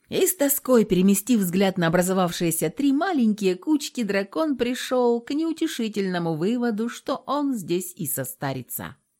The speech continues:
Окончит свой бесконечный драконий век, так сказать.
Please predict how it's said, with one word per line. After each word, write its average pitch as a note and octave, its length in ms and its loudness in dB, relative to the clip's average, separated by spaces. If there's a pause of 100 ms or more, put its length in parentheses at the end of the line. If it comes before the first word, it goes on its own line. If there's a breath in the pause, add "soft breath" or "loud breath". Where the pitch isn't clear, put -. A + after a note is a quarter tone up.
(140)
Окончит D4 720 2
свой F#3+ 300 2
бесконечный D#3+ 720 0
драконий D3 500 0
век, C3+ 280 -2
так - 160 -12
сказать. A2+ 600 -6